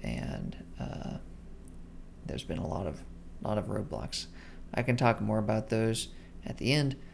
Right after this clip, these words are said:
but I wanna focus the beginning of this video on how to, how to get the game, uh, how to get the g-, game downloaded and then go play it. So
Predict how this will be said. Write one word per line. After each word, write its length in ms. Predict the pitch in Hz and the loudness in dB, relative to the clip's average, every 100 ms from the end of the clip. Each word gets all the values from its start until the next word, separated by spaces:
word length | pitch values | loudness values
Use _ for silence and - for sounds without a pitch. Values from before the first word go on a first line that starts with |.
| - - - - | -14 -12 -6 4
but 120 | 117 | 6
I 20 | |
wanna 220 | 113 113 | 8 6
focus 340 | - 110 113 - | 4 2 2 0
the 80 | |
beginning 340 | - 117 113 113 | 0 4 4 4
of 80 | 107 | 4
this 140 | 110 | 2
video 320 | - 104 107 | 2 2 2
on 380 | - 104 104 107 - | 2 2 2 0 -2
how 240 | 131 127 | 4 6
to, 680 | 127 - 131 123 120 123 147 - - - - | 6 6 10 10 10 8 4 -2 -10 -12 -10
how 220 | - 135 135 | -2 2 2
to 200 | - 123 | 4 4
get 240 | 123 113 | 4 2
the 80 | 113 | 2
game, 480 | 120 117 113 120 120 - - - - - - | 4 4 4 2 0 -6 -12 -14 -14 -14 -6
uh, 300 | - 58 - - - - - - - - - - - - - | -4 -2 -2 -6 -12 -10 -10 -10 -12 -12 -12 -12 0 6 6
how 60 | - | 8
to 60 | |
get 140 | 117 113 | 6 6
the 80 | |
g-, 120 | 117 - - | 4 -2 -4
game 240 | - 117 110 | 2 4 4
downloaded 380 | 110 110 110 110 | 4 4 4 2
and 200 | 107 107 | 0 0
then 100 | 110 | 0
go 120 | - | -2
play 220 | - - | 0 0
it. 180 | - - - - - - - - - - - - | 0 -4 -8 -8 -8 -8 -10 -10 -10 -10 -10 -6
So 360 | - 110 110 | 4 6 6